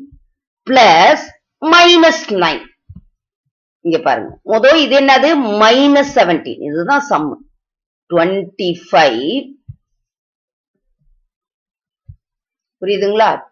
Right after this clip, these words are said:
ட்வென்டி ஃபைவ் பிளஸ் ட்வென்டி ஃபைவ் மைனஸ்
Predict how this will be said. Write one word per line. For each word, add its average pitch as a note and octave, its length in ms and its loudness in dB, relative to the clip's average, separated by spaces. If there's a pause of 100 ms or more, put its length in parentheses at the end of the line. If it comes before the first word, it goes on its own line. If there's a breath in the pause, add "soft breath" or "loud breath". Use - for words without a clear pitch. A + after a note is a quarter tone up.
ட்வென்டி F3 580 -4 (180)
ஃபைவ் D3 340 -2 (1500)
பிளஸ் D#4 300 0
ட்வென்டி F#3 320 -2
ஃபைவ் C3 200 -4 (360)
மைனஸ் A#3+ 600 -2